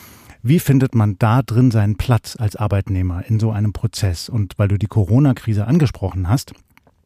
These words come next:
ich glaube, dieser ganze Veränderungsprozess in unserer Arbeitswelt hat viel damit zu tun, wie wir gerade Krisen erleben und wie wir als Menschen und auch als Arbeitnehmer darauf reagieren.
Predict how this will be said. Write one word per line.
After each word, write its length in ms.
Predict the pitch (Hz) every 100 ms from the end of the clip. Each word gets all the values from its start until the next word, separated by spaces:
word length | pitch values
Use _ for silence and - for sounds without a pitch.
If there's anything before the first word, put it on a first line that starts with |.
| -
ich 100 | -
glaube, 460 | - 95 110 120 110 - - -
dieser 180 | 104 95
ganze 260 | 107 - 127
Veränderungsprozess 1200 | 113 127 151 131 117 - - 110 - 98 87 -
in 220 | 127 127
unserer 260 | 110 110
Arbeitswelt 600 | 101 107 101 - 92 87
hat 140 | 98 -
viel 280 | - 151 135
damit 280 | 120 113
zu 100 | -
tun, 440 | 113 - 120 127 98
wie 240 | 117 147 113
wir 220 | 127 131
gerade 340 | - 113 107
Krisen 420 | - - 143 120
erleben 540 | 117 95 92 95 113 120
und 180 | 107 95
wie 160 | 123
wir 220 | 123 151
als 180 | 120 -
Menschen 340 | 107 139 - 117
und 120 | 107
auch 100 | 92
als 160 | 101
Arbeitnehmer 480 | 95 101 107 98 98
darauf 300 | 98 92 90
reagieren. 420 | 90 87 - 87